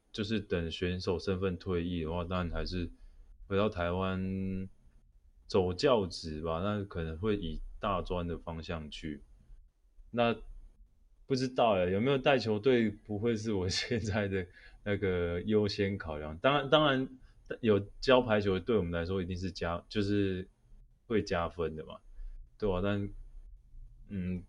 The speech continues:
不知道啊，以我自己的话，不会很想要勉强自己一定要去带球队或是当教练。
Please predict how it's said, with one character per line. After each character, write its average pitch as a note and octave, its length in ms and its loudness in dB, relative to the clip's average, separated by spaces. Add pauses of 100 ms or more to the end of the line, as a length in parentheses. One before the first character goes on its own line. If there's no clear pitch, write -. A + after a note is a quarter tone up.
不 B2+ 80 -4
知 G2+ 180 -12
道 F#2+ 140 2
啊， E2 240 -2 (160)
以 A2 160 0
我 G#2 120 2
自 A2+ 200 -6
己 G2+ 100 -4
的 F#2+ 100 0
话， G2+ 240 2 (520)
不 G2+ 100 -4
会 G#2+ 220 2
很 F#2 160 -2
想 E2+ 240 -6
要 F2 340 -4 (400)
勉 D#2+ 220 -8
强 D#2 240 -8
自 F#2 100 -6
己 D2+ 400 -10
一 E2 100 -16
定 F2 260 -10
要 E2+ 180 -4
去 E2 320 -12 (920)
带 F2+ 180 0
球 D#2 240 -6
队 E2 160 -2
或 D#2+ 80 -2
是 E2 120 -8
当 D#2 280 -10
教 D2 260 -4
练。 D2 200 -8